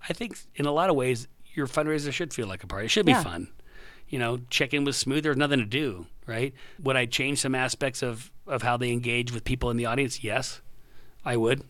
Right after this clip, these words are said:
Speaker 1: Biasly, I would. I, I think I have some technical technology
Speaker 2: <laughs>
Speaker 1: ideas and, and advice for them. But, but outside of that, I mean, I think it was just, it was a, it was a great event.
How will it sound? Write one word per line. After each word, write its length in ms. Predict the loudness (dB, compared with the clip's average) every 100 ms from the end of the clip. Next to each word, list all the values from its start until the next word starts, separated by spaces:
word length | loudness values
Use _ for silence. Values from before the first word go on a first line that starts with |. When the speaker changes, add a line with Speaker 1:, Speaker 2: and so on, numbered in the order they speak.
| 2
Speaker 1:
Biasly, 540 | 4 6 4 0 0
I 80 | 0
would. 140 | -2 -2
I, 200 | -4 -4 -6 -6
I 40 |
think 200 | -4 -2
I 60 | 0
have 180 | 2 2
some 160 | 0
technical 520 | -2 -2 -4 -4 -6 -8 -16 -16 -16 -6 -2 2
technology 680 | 2 4 4 4 2 0 0
Speaker 2:
<laughs> 60 |
Speaker 1:
ideas 420 | 0 4 4 4
and, 280 | 4 2 0
and 160 | -6 -4 -4
advice 320 | -2 -2 -4 -4
for 60 |
them. 120 | -4
But, 160 | -2 -4 -6 -12 -8 2
but 100 | 4
outside 320 | 6 6 6
of 80 | 6
that, 260 | 4 4
I 40 | 4
mean, 160 | 2
I 80 | 0
think 200 | -2 -4
it 60 | -2
was 240 | -4 -4
just, 320 | -4 -4 -4
it 80 | -6
was 160 | -4 -4
a, 140 | -6 -8 -12 -18 -8
it 60 | -4
was 120 | -2
a 60 |
great 320 | -2 0 4 4
event. 360 | 4 0 -2